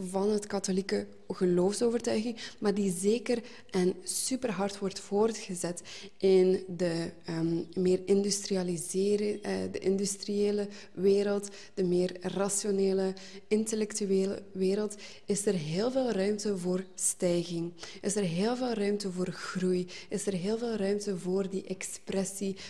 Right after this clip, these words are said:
voor die vruchtbaarheid. Maar wanneer dat er over destructie gesproken wordt, de destructieve krachten, wordt dat zodanig hard onderdrukt en gezien als iets slechts, waardoor dat dan uiteindelijk ook in een hele perverse manier naar buiten komt. Want alles wat dat we onderdrukken,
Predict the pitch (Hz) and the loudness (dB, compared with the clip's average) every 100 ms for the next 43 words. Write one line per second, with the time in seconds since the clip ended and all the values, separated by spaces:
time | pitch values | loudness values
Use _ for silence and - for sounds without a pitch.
0 | - - 196 202 190 165 165 190 196 175 | -12 -2 0 0 -2 -4 -2 0 0 -2
1 | 180 180 - - - - 208 214 214 226 | -2 -6 -10 -16 -18 0 2 4 4 2
2 | 220 214 196 - - - 190 185 - 175 | 0 0 -2 -2 -6 -2 0 0 -2 -4
3 | 175 - - 247 - 277 285 294 - 220 | -4 -4 -2 -2 -2 -4 -4 -8 -6 -6
4 | - 247 247 254 262 277 - - - - | 0 0 2 -2 -2 -4 -8 -14 -18 -20
5 | - - - - - 185 151 214 214 247 | -20 -20 -20 -20 -2 -2 2 2 2 0
6 | 247 - 233 226 208 208 - 240 247 - | -6 -4 -2 -2 -2 -6 -8 -10 -10 -16
7 | - - - 214 214 208 208 202 196 214 | -18 -16 0 0 2 0 0 -2 -2 -4
8 | 254 269 - - 214 208 - - - - | -2 -4 -6 -6 -4 -4 -8 -16 -18 -20
9 | - - - 247 247 214 190 185 - - | -20 -16 0 2 2 0 0 0 -2 -12
10 | - 190 185 180 196 240 233 202 185 180 | 0 2 4 2 2 0 0 -2 0 -2
11 | - - 240 - - - - - 190 208 | -2 0 -2 -2 -8 -10 -8 0 2 2
12 | 214 214 202 196 - 185 - 214 214 208 | 2 2 0 -2 -2 -4 -2 0 0 0
13 | 208 208 202 185 160 214 202 180 165 - | -2 -2 -2 -2 -2 -4 -6 -8 -10 -8
14 | 180 214 208 185 175 190 180 165 180 196 | -4 -2 0 0 0 0 0 -2 -2 -4
15 | - 175 170 185 - 202 247 269 262 226 | -6 -6 -2 -2 0 -2 0 0 -2 0
16 | 202 208 180 175 175 196 220 254 262 | -2 0 0 0 -2 -2 -2 -4 -6